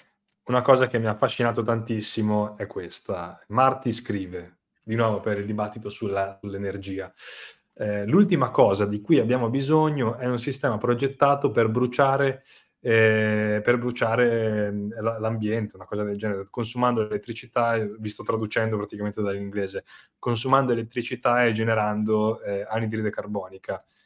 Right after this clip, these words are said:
Ehm, eh, evitiamo di, eh, come dire,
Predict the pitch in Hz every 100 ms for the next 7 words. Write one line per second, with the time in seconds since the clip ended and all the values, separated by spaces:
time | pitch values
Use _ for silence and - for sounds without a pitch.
0 | _ _ - 107 104 101 104 104 104 101
1 | 101 98 _ _ _ _ _ _ 113 107
2 | 104 101 104 110 120 131 139 143 131 131
3 | 131 113 123 120 110 104 104 98 98 117
4 | 110 107 101 101 95